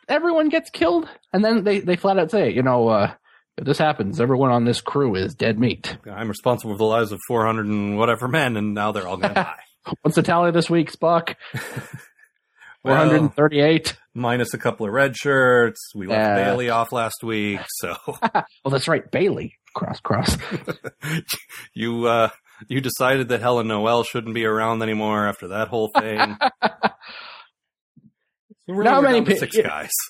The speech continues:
Speaker 1: You know how many crew members most starships lose in a year, Captain?
Speaker 2: <laughs> I don't care. This is my ship, and I'm responsible for
Speaker 1: <laughs> I'm responsible
Speaker 2: seven
Speaker 1: for however.
Speaker 2: lives.
Speaker 1: <laughs>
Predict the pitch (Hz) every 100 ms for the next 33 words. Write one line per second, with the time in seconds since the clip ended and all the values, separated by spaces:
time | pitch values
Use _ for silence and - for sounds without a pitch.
0 | _ _ - 381 294 247 - 220 220 214
1 | 208 190 165 156 190 - - 185 180 185
2 | 175 135 170 170 160 131 156 170 180 170
3 | - 180 175 - - - - - _ _
4 | _ - - 107 - 92 - 151 98 92
5 | 135 113 139 131 113 98 127 139 135 -
6 | 131 143 135 - 113 107 226 196 190 -
7 | 190 185 185 160 165 180 180 175 175 -
8 | - _ - 226 330 -